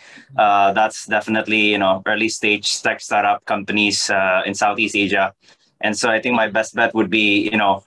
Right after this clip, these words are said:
uh, early stage tech companies, um, with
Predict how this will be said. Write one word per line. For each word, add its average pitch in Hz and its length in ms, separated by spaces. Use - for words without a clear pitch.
uh, 98 360
early 113 240
stage 110 480
tech 110 180
companies, 110 880
um, 104 380
with - 480